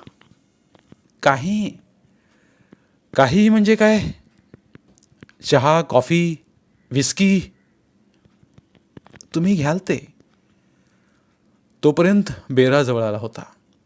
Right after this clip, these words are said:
त्याला त्यांनी स्कॉच व्हिस्की आणायला सांगितली. आपण दिलेल्या ऑर्डरचा शकुंतलेच्या चेहऱ्यावर काही परिणाम होतोय काय,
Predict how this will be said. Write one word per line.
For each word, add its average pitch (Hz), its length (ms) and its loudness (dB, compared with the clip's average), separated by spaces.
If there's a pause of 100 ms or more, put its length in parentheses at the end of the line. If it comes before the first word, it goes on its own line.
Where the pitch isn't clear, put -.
(760)
त्याला 127 180 2
त्यांनी 131 200 -2
स्कॉच 127 300 -2
व्हिस्की - 400 -4
आणायला 113 240 -2
सांगितली. 101 440 -10 (1200)
आपण 202 280 0
दिलेल्या 185 300 0
ऑर्डरचा 156 520 0
शकुंतलेच्या 156 720 -6
चेहऱ्यावर 139 320 0
काही 139 180 -4
परिणाम 135 460 -2
होतोय 127 300 -2
काय, 107 260 -6